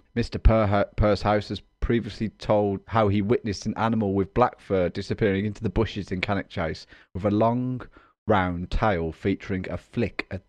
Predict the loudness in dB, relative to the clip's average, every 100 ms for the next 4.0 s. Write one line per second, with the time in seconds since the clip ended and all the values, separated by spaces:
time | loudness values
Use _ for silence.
0 | -8 -2 0 0 -2 -4 0 4 4 4
1 | 0 0 -6 -2 4 4 4 4 4 4
2 | 2 2 2 0 0 -2 2 0 0 -6
3 | -16 -20 _ -6 -2 2 2 2 0 -2